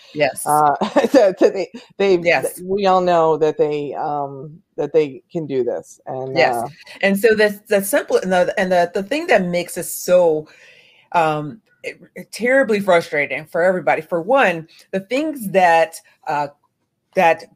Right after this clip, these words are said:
Speaker 1: bring in the mo-, the biggest revenue to hospitals or health systems are procedures.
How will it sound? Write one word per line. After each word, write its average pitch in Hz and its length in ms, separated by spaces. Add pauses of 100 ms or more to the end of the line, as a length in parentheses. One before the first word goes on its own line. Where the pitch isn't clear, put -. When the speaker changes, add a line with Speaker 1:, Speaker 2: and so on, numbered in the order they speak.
(280)
Speaker 1:
bring 226 300
in 202 160
the 175 100
mo-, 165 260
the 165 100
biggest 175 340
revenue 143 600
to - 160
hospitals - 680
or 123 40
health 147 260
systems 135 400
are 151 180
procedures. - 720